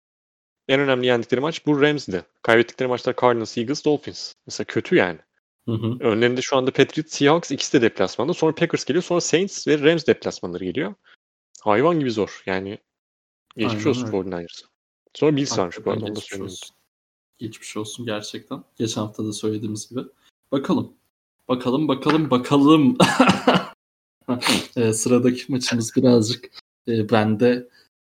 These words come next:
Speaker 2: e, hoş olmayan tepkilere yol açtı. Özür diliyorum dinleyenlerimizden. E, keşke Arma Kaynar'a canlı bağlanabilseydik. Packers Buccaneers'a geçiyoruz.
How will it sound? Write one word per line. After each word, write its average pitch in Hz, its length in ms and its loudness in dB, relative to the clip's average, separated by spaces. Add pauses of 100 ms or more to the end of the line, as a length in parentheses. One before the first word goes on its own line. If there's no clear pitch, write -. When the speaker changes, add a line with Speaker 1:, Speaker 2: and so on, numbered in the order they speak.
(140)
Speaker 2:
e, 98 100 -8
hoş 123 340 6
olmayan 123 360 4
tepkilere 117 540 0
yol 113 160 4
açtı. 101 320 0
Özür 147 280 4
diliyorum 104 380 4
dinleyenlerimizden. 107 1200 -4 (440)
E, - 260 -8 (460)
keşke 147 540 0
Arma 120 360 2
Kaynar'a 113 420 2
canlı 120 320 2
bağlanabilseydik. 113 1000 2
Packers 180 400 4
Buccaneers'a 123 520 4
geçiyoruz. 107 600 0